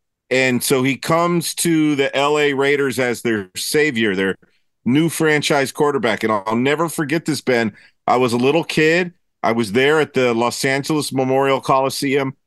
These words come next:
for his debut N F L game. And a guy was holding up a big sign that said, "Todd, you are our future."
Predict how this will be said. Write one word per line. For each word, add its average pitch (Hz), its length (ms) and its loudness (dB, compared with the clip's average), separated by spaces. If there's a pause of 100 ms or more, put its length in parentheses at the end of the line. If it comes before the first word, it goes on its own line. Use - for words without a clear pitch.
(120)
for 127 140 0
his 113 240 -2
debut 147 540 0
N 143 180 -2
F 143 200 -4
L 143 220 0
game. 113 520 -2 (440)
And 123 440 0
a 123 80 2
guy 147 440 4
was 123 160 0
holding 160 380 2
up 160 160 0
a 127 60 2
big 139 360 0
sign 147 520 0
that 117 180 -2
said, 123 380 0 (400)
"Todd, 180 540 2
you 180 300 0
are 175 240 2
our 170 220 2
future." 160 720 -2